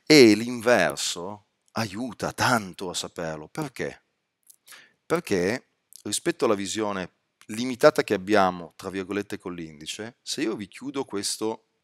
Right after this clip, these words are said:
grafico e se faccio così, prendo questo massimo, si scende su minimi,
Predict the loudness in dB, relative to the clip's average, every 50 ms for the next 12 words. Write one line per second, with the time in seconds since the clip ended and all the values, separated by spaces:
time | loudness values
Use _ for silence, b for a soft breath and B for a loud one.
0 | _ _ _ _ _ _ -10 -6 -6 -6 -6 -8 -12 -14 -10 -10 -10 -10 -10 _
1 | _ _ _ B B B B B B B B -2 -2 0 -2 -2 -2 -2 -2 -2
2 | -4 -8 -12 -12 -14 -14 -14 -16 -18 -18 -16 -16 -16 -16 _ _ _ _ _ _
3 | _ _ _ _ _ _ _ _ _ _ _ _ _ _ _ _ _ _ _ _
4 | -14 -12 -10 -10 -10 -12 -10 -6 -6 -4 -4 -2 -2 0 2 2 2 2 0 -2
5 | -4 -6 -10 -14 -14 -14 -14 -12 -12 -10 -8 -6 -6 -6 -6 -6 -6 -6 -8 -10
6 | -10 -8 -6 -6 -6 -6 -8 -10 -12